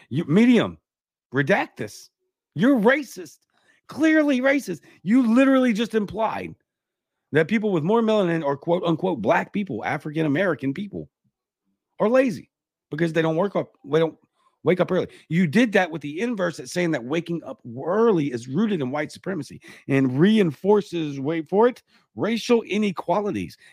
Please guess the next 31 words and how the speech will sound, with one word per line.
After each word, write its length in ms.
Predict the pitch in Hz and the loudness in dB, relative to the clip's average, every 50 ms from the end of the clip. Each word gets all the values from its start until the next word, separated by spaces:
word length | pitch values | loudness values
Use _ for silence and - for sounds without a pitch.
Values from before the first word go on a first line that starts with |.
| _ | _
in 120 | - 143 143 | 0 0 2
several 360 | 139 - 208 185 185 175 180 | 4 2 2 4 2 2 2
ways. 180 | 180 143 113 | 2 0 -2
Okay, 160 | 160 160 156 - | -4 -6 -6 -6
what's, 240 | 151 156 143 - _ _ | -6 -8 -12 -14 _ _
what's, 260 | 180 190 190 165 - - _ _ _ _ _ _ _ | -12 -12 -12 -12 -12 -16 _ _ _ _ _ _ _
what 120 | 214 233 | 0 0
are 40 | 233 | 2
the 80 | 208 190 | 0 -2
several 280 | - 220 220 - - | -6 -6 -6 -6 -6
ways? 240 | 85 - - _ _ _ _ _ _ _ _ _ | -6 -8 -12 _ _ _ _ _ _ _ _ _
Just 140 | - 90 139 | -10 -6 -6
out 100 | 113 85 | -6 -6
of 60 | 78 | -6
curiosity. 480 | - 87 78 65 - - - - - _ _ _ - - - - - - _ | -8 -10 -10 -10 -12 -16 -18 -20 -20 _ _ _ -20 -20 -20 -20 -20 -2 _
For 120 | - 190 | 2 4
one, 180 | 214 233 226 214 | 4 2 0 -2
it, 160 | 175 175 - _ _ | -4 -10 -12 _ _
it 100 | - - | -20 -14
places 260 | - 165 170 156 151 | -10 -8 -8 -8 -8
the 80 | 139 120 | -10 -6
blame 420 | 123 151 175 185 190 190 185 175 175 _ _ | -2 2 4 4 4 2 2 -2 -8 _ _
for 220 | - 139 131 131 - - | -4 -4 -4 -4 -6 -6
economic 420 | 185 202 208 196 185 185 175 147 | -2 0 2 2 2 0 -2 -4
disparities 580 | 120 127 - - 180 170 139 110 101 104 104 - | -8 -10 -8 -6 -4 -4 -4 -2 -4 -4 -6 -4
on 160 | - 135 139 | -2 0 0
the 140 | 139 123 120 | 0 0 0
individual. 480 | 120 120 127 196 190 160 76 73 - - _ _ _ _ _ _ _ _ _ _ _ _ _ _ _ _ _ _ _ _ _ _ _ _ _ _ _ _ _ _ _ _ _ | -2 0 0 -2 -2 -2 -6 -8 -10 -14 _ _ _ _ _ _ _ _ _ _ _ _ _ _ _ _ _ _ _ _ _ _ _ _ _ _ _ _ _ _ _ _ _
What 160 | - 135 - | -14 -12 -6
does, 160 | - 165 151 - _ _ _ _ _ _ - - 104 - _ _ _ _ _ _ _ _ _ _ _ _ _ _ - | -6 -6 -6 -8 _ _ _ _ _ _ -16 -16 -16 -16 _ _ _ _ _ _ _ _ _ _ _ _ _ _ -8
what? 180 | - 277 - | -8 -8 -8